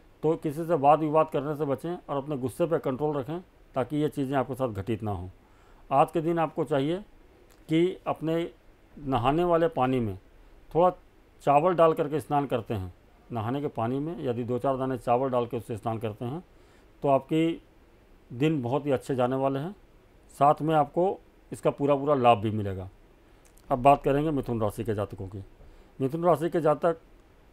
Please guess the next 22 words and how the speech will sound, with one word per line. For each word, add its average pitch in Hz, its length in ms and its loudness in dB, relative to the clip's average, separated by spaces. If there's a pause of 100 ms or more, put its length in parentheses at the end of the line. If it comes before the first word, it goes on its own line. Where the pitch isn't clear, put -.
थोड़ा 170 260 4
सा 165 120 2
सावधान 147 380 0
रहने 147 240 0
की 151 100 -4
आवश्यकता 131 460 -2
है। 151 160 -8 (520)
हॉस्पिटल 151 460 -2
के, - 160 -6
अस्पताल 147 500 -2
के 160 120 -4
चक्कर 139 320 -4
आज 135 120 2
दिख 131 200 -6
रहे 143 120 -2
हैं 139 80 -2
आपके, 135 360 -4 (440)
आपकी 131 220 -4
कुंडली 127 300 -2
के 131 80 -2
हिसाब 123 240 -2
से, 151 180 -12